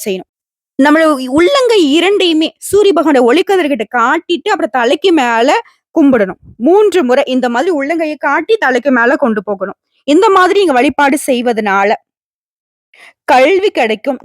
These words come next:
ஞானம் கிடைக்கும், செல்வ வளம் பெருகும். அதுவே மாலை வேளையில நீங்க வழிபாடு செய்றீங்க அப்படின்னாக்கா, அந்த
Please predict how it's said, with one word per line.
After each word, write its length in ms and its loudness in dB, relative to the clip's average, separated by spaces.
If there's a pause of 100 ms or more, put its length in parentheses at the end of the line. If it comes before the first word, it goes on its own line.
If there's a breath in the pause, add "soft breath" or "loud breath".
(120)
ஞானம் 580 2
கிடைக்கும், 400 -4 (140)
செல்வ 400 0 (100)
வளம் 400 2
பெருகும். 380 -4 (760 loud breath)
அதுவே 220 4 (120)
மாலை 360 2 (100)
வேளையில 280 0
நீங்க 160 -2
வழிபாடு 380 0
செய்றீங்க 300 0
அப்படின்னாக்கா, 500 -4 (280)
அந்த 240 2